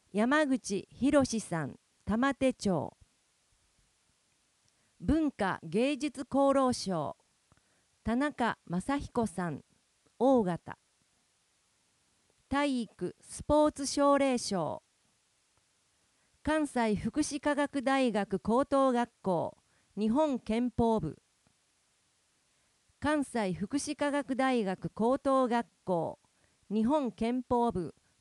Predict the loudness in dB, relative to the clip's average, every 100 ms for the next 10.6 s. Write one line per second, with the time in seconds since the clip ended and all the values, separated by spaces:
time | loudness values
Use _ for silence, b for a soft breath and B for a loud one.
0 | -8 -4 -2 -2 -2 -2 -4 -6 _ _
1 | -4 -4 -4 -8 -8 -8 -14 _ _ _
2 | _ _ _ _ _ _ _ _ _ _
3 | _ _ -4 0 0 -2 -2 -2 -4 -4
4 | -4 -4 -4 -2 -2 -4 -2 0 0 -2
5 | -4 -8 -4 -2 0 0 0 0 -2 -6
6 | _ -8 -6 -6 -8 -16 _ _ _ _
7 | _ 2 4 4 2 -2 -4 -4 -2 0
8 | 0 0 -4 -10 _ _ _ _ _ -10
9 | -8 -8 -4 -2 -2 -6 -4 -2 -2 -4
10 | -6 -6 -6 -10 -10